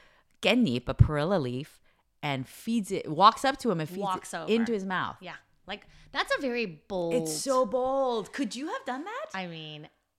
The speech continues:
Speaker 2: props to Vitamin B B L.
Speaker 1: Yeah.
Speaker 2: She's not taking this sitting down.
Speaker 1: Yeah.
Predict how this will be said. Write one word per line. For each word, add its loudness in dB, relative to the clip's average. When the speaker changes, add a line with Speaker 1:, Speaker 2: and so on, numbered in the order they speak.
Speaker 2:
props -2
to -4
Vitamin -2
B -14
B -14
L. -10
Speaker 1:
Yeah. -8
Speaker 2:
She's -4
not -2
taking -8
this -12
sitting -16
down. -12
Speaker 1:
Yeah. -6